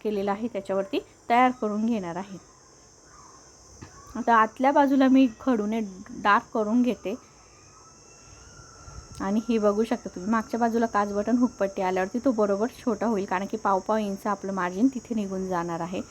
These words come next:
आणि आता आपल्याला स्लीव्ज तयार करून घ्यायची आहे, म्हणजे स्लीव्ज काढून घ्यायची आहे. स्लीव्जसुद्धा मी कट करून घेते, जेवढी पण हाईट आहे तेवढी मी घेऊन घेतलेली आहे. आणि प्रिंटनुसार आपल्याला स्लीव्ज त्याच्यामध्ये रेडी करायची आहे. तुम्ही बघू शकतात,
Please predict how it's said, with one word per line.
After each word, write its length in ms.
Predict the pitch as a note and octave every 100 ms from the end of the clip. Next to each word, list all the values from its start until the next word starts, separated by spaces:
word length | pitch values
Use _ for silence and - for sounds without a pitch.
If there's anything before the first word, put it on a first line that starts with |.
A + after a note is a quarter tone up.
| - - -
आणि 180 | G3+ A#3+
आता 180 | A#3+
आपल्याला 320 | A#3 G3 G3 A#3
स्लीव्ज 300 | B3+ A#3+ A#3 -
तयार 200 | G#3 F#3+
करून 260 | F#3+ F#3+ G#3
घ्यायची 280 | G#3+ F#3 F3+
आहे, 100 | G3
म्हणजे 220 | F#3+ G3
स्लीव्ज 340 | - G#3 A3
काढून 360 | - G3 F3+ G3+
घ्यायची 260 | G#3 -
आहे. 80 | F3
स्लीव्जसुद्धा 560 | - G#3 G#3+ - F#3+ F#3+
मी 120 | G3
कट 220 | G3+ G3 -
करून 260 | F#3+ F#3+ G3
घेते, 280 | F3+ F3+ - - - - G3+
जेवढी 260 | G3+ G3+
पण 200 | G#3 A#3 B3+ G#3+
हाईट 240 | G3 G3
आहे 200 | A3 A3 F#3+
तेवढी 220 | F#3 G3
मी 160 | G3+
घेऊन 280 | G#3 G#3+ G#3+
घेतलेली 380 | B3 - F#3 F3+
आहे. 240 | F#3+ F3+ F3+
आणि 200 | G3 G3 A3
प्रिंटनुसार 580 | A#3+ B3 B3+ A#3 A#3 A3+
आपल्याला 340 | A3 G#3 G3 G3
स्लीव्ज 320 | - G3+ G#3 - - -
त्याच्यामध्ये 440 | G3+ G3 G3 F#3+ A#3+ - -
रेडी 240 | G#3 G3 G3+
करायची 440 | G3 F3+ F3 F#3+
आहे. 120 | F3+
तुम्ही 260 | F#3 F#3+ F#3
बघू 200 | F3+ G#3
शकतात, 380 | - F#3+ -